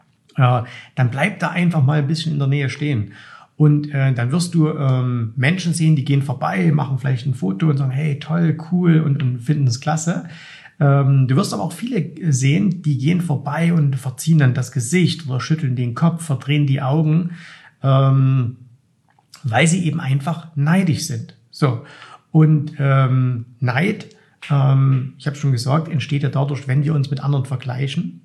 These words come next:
Und Vergleiche mit anderen, das ist eigentlich der erste Schritt zum Unglücklichsein. Warum? Beziehen wir es mal generell auf das,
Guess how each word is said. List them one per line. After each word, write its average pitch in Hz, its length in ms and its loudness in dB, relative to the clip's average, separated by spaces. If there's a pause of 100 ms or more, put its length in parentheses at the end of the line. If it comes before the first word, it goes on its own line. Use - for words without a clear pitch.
(680)
Und 143 380 4 (200)
Vergleiche 160 760 -4
mit 139 160 0
anderen, 151 540 0
das 151 220 -4
ist - 420 -8 (1400)
eigentlich 170 340 4
der 143 140 -2
erste 175 340 -2
Schritt - 440 -4
zum 160 160 2
Unglücklichsein. 135 840 -2 (220)
Warum? 147 600 0 (880)
Beziehen 170 360 2
wir 160 80 2
es - 100 -2
mal 139 380 -2
generell 147 560 2
auf 143 300 -2
das, - 500 -6